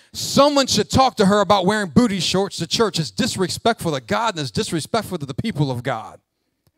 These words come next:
I said, "John, do you wanna bring her in front of everybody and stone her? What do you wanna do?" I said, "Really, dude, she literally, my wife and I literally led her to the Lord just a couple weeks beforehand.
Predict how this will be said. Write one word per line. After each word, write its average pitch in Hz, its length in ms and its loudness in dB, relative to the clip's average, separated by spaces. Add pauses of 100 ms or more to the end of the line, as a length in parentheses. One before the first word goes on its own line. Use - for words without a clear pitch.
(1300)
I - 60 -14
said, 113 160 -10
"John, 160 300 -4
do 143 40 -8
you 139 60 -2
wanna 156 120 -4
bring 160 180 -4
her 156 60 -4
in 131 60 -6
front 170 220 -4
of 208 60 -2
everybody 233 320 0
and 208 80 -6
stone 247 280 -2
her? 254 120 -2
What 208 100 -4
do 214 60 0
you 214 80 0
wanna 170 160 0
do?" 120 260 -2 (2750)
I 214 80 -10
said, 175 280 -6
"Really, 262 280 -4
dude, 226 220 -4
she 240 280 -4
literally, 185 800 0
my 170 200 -4
wife 185 480 -4
and 160 120 -2
I 120 280 -6 (120)
literally 165 920 0
led 170 460 -4
her 185 180 -2
to 180 140 -12
the 165 80 -6
Lord 147 520 -2
just - 280 -2
a 147 60 -6
couple 165 360 -6
weeks 139 160 -6
beforehand. 101 640 -12